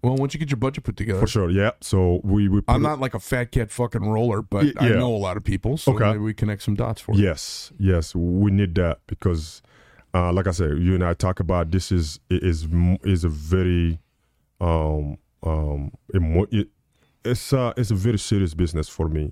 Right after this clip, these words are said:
Speaker 2: because I've been mentoring a lot of this young cat. I spent thousands, thousands of dollars there. And to see those young players, those young kids is taking the Russia flag,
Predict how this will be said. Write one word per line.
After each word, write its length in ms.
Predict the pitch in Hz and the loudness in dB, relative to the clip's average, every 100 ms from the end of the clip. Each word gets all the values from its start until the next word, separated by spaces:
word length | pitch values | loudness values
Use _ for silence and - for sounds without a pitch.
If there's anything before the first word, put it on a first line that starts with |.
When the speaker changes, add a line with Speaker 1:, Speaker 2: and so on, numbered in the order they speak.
| - | -6
Speaker 2:
because 360 | 87 - 85 - _ - _ _ _ _ - | -4 -2 -2 -6 _ -20 _ _ _ _ -2
I've 80 | 98 | 2
been 140 | 104 | 2
mentoring 400 | 98 98 98 87 _ | 2 0 0 0 _
a 40 | 95 | 0
lot 200 | 87 90 | 2 2
of 120 | 82 | 0
this 160 | 90 82 | -2 0
young 240 | 80 78 | -2 -2
cat. 280 | - 76 69 _ _ - | -4 -4 -6 _ _ -4
I 60 | |
spent 380 | 87 - 85 78 | -2 0 -2 -2
thousands, 380 | - 92 85 80 | -2 -2 -2 -4
thousands 420 | - 82 80 76 | -2 -2 -2 -6
of 40 | - | -4
dollars 460 | 80 80 78 76 | -2 0 -2 -4
there. 180 | - - - _ _ _ _ _ _ - | -6 -8 -10 _ _ _ _ _ _ -4
And 260 | 92 85 82 | 0 0 0
to 80 | - | -4
see 560 | - 104 101 92 85 _ _ _ _ - | 0 0 2 2 0 _ _ _ _ -2
those 280 | 101 95 - _ | 0 0 -6 _
young 300 | 90 101 98 - - | 0 2 2 0 0
players, 500 | 123 113 90 87 85 | 2 0 -2 -4 -4
those 320 | 85 98 82 | 0 0 0
young 280 | 85 101 95 | 0 0 0
kids 360 | - 107 95 | 0 2 2
is 140 | 87 - | -2 -2
taking 240 | 98 92 | -2 -2
the 60 | 87 | -2
Russia 360 | 82 98 - | 0 -2 -2
flag, 720 | 87 - - 101 87 80 82 | -6 -6 -2 0 0 -4 -6